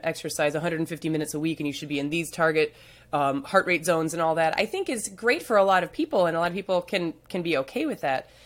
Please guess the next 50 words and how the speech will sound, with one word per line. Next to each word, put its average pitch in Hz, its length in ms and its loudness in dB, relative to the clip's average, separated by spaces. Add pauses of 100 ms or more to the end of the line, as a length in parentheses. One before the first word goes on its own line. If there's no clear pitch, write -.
(260)
But 190 100 4
I 196 80 6
think 220 240 -2
you 202 120 -2
have 196 160 0
to 185 100 -4
have 175 140 0
a 160 180 0
measure 170 320 -2
of 147 80 -2
empathy 151 420 -4
of, 135 140 -4
like, 139 280 -4
maybe 220 300 -2
that 240 320 0 (240)
recommendation 165 680 -4
kinda 151 220 -4
sucks, 208 380 2
and 156 80 -4
if 151 100 -8
you 170 80 -8
can 175 140 -6
just 156 160 -12
break 175 200 -4
it 165 120 -6
down 160 200 0
to 160 80 -8
something 160 320 -4
that's 147 200 -4
a 143 40 -8
bit 160 200 -4
more 147 360 -2 (300)
palatable, 156 640 4
like, 151 240 0 (120)
what 175 160 0
do 285 60 2
you 330 360 2 (240)
like 185 340 -2
doing? 185 460 -2 (460)
Um, 139 440 2
and, 156 280 -2 (180)
and 175 180 0
I 175 60 2
think 262 340 0 (220)
what 185 300 2
we're, 160 240 -2
you're 160 160 -2
leading 190 300 4
into, 190 460 0
Laura, 147 420 6